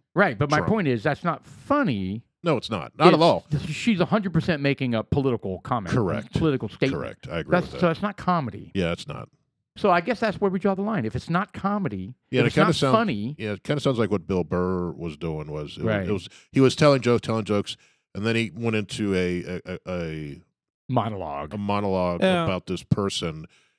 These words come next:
Speaker 2: Then maybe he told a joke about it, but he wanted to get his
Speaker 3: And I
Speaker 1: Got two
Speaker 3: listened to
Speaker 1: cents
Speaker 3: it.
Speaker 1: in about how he felt about it.
Speaker 3: I, and I
Speaker 2: Correct.
Speaker 3: listened to him, and I, and I, I was kind of, you know, I laughed at,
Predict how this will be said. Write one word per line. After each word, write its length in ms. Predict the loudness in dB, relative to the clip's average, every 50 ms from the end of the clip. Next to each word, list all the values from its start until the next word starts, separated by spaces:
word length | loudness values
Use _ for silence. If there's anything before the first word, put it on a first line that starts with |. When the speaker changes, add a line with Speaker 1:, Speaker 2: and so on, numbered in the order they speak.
| _ _ _ _ _ -8
Speaker 2:
Then 120 | -6 -2
maybe 200 | 0 0 0 0
he 240 | 0 -2 -2 -4 -4
told 260 | -4 0 0 0 0
a 60 | 0 -4
joke 320 | -4 -4 -4 -4 -4 -6
about 260 | -8 -8 -8 -8 -8
it, 80 | -6 -6
but 120 | -4 -4
he 60 | -2
wanted 200 | -2 -2 -2 -2 -4
to 60 | -4
get 200 | -4 -6 -6 -4
his 600 | -4 -2 -2 -2 -2 -4 -6 -8 -10 -12 -12 -14 -16 _ _ _ _ _ _ _ _ _ _ -6 -2
Speaker 3:
And 160 | 0 0 2
I 40 | 4
Speaker 1:
Got 60 | 4
two 60 | 4
Speaker 3:
listened 260 | 4 4 4 4 2
to 60 | 4 4
Speaker 1:
cents 180 | 2 2 2 2
Speaker 3:
it. 60 | 2
Speaker 1:
in 120 | 2 2
about 240 | 2 2 2 2 2
how 160 | 2 2 2
he 80 | 2 0
felt 260 | 0 0 0 0 -2
about 240 | -6 -6 -6 -6 0
it. 80 | 2
Speaker 3:
I, 60 | 2 2
and 120 | 2 2 2
I 40 | 2 2 2
Speaker 2:
Correct. 60 | 2 2
Speaker 3:
listened 360 | 2 2 0 0 -2 -2 0
to 140 | 0 0 0
him, 140 | 0 0 0
and 120 | 0 0
I, 100 | 0 0
and 120 | 0 0 2
I, 60 | 0 0
I 200 | 0 0 0 2
was 180 | 2 0 -4
kind 240 | -4 -4 -2 0 2
of, 220 | 2 0 0 -4 -8 -14 -6
you 100 | -2 0 0
know, 60 | 2
I 80 | 0
laughed 320 | 0 0 0 -2 0 -2 -2
at, 120 | -4 -2